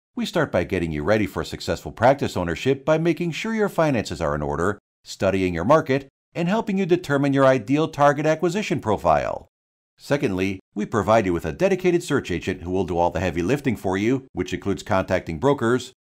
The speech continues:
screening listings, scheduling on-site visits,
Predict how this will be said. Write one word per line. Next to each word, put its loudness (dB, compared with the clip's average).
screening -2
listings, -4
scheduling -2
on-site 0
visits, -2